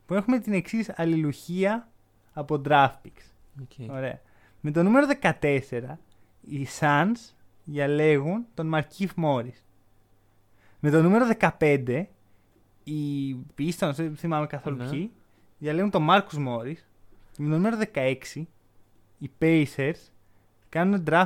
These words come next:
Speaker 1: τον Kawhi Leonard.
Speaker 2: <laughs>
Speaker 1: Ωραία. Ε, σκεφτείτε
Speaker 2: Οκ.
Speaker 1: λίγο αυτό. Ωραία, δίνω λίγο χρόνο. Το πρώτο pick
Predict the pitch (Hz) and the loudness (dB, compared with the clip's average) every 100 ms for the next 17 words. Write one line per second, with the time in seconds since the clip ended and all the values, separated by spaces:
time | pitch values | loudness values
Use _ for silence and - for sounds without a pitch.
0 | - 156 - 143 147 151 131 127 135 139 | 2 -6 -2 0 2 0 -2 -6 -10 -16
1 | - _ _ _ _ - - - _ - | -20 _ _ _ _ -14 -14 -16 _ -2
2 | 143 - - - 127 - - - - 165 | -2 -2 -10 -8 -8 -10 -20 -20 -20 -20
3 | - - - 135 143 147 147 117 - - | -20 -14 -8 -2 4 6 6 2 -4 -18
4 | - 131 - _ _ _ _ - 143 147 | -20 -20 -20 _ _ _ _ -12 -4 -2
5 | 143 143 139 139 131 - - - 160 - | 0 0 0 -2 -6 -14 -12 -2 -2 0
6 | 214 185 156 135 123 - 120 151 - - | 2 2 4 2 0 -2 -4 -4 -8 -20
7 | _ - - - - _ _ - - 135 | _ -18 -14 -14 -16 _ _ -20 -14 -8
8 | 131 131 147 147 143 127 120 - 117 117 | -4 -4 -4 -4 -4 -4 -6 -8 -12 -10
9 | 143 196 - _ _ 151 165 160 285 320 | -12 -12 -18 _ _ -4 -2 8 8 8
10 | - 196 | 2 0